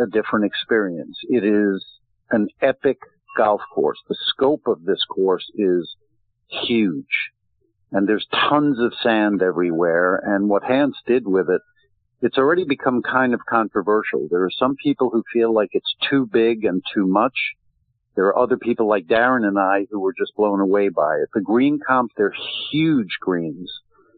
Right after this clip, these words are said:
There's humps and hollows and bumps and rolls, and, uh, you have to experience it just to really get a feel for it. But that's why Darren and I wanted to go down this time. And,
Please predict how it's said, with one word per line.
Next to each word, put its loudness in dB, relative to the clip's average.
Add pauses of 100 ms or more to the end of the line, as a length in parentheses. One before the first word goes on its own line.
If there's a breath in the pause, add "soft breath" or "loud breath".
(480 soft breath)
There's 0
humps 0 (100)
and -4
hollows 2
and -8
bumps 0 (140)
and -8
rolls, 0
and, 0 (120)
uh, 0
you 0
have 2
to 0
experience 0
it -2
just -2
to 2
really 2
get 0
a 0 (100)
feel 0 (100)
for -4
it. -20 (440)
But 2
that's 0
why 4
Darren 0
and 0
I 2
wanted 0
to -2
go 0
down 0
this -2
time. 0
And, -2